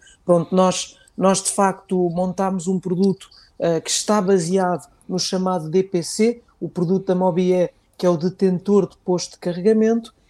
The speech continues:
e aí o que nós fizemos foi, eh, obviamente,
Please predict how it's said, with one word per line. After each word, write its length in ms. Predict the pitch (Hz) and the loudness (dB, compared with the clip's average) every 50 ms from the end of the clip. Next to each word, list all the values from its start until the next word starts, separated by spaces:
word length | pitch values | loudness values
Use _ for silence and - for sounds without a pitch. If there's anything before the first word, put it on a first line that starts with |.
| _ _ - | _ _ 0
e 180 | 208 214 214 202 | 2 4 6 6
aí 400 | 196 196 196 196 208 208 202 - - - | 6 6 6 4 4 2 0 -4 -12 -6
o 120 | - 185 | -6 -6
que 120 | 180 - 185 | -4 -2 -2
nós 220 | 185 185 180 - | -2 -2 -2 -4
fizemos 500 | - 190 185 165 170 190 190 196 196 180 | -4 -4 -2 0 0 0 0 0 -2 -4
foi, 400 | - - - 196 180 180 185 180 - _ _ _ _ | -8 -6 -2 0 0 0 0 -2 -4 _ _ _ _
eh, 360 | - 160 170 170 165 165 156 - | -4 -2 0 0 0 -2 -2 0
obviamente, 680 | - 175 185 160 180 185 185 185 190 185 175 170 - | 2 2 2 4 2 2 2 2 2 0 0 -2 -8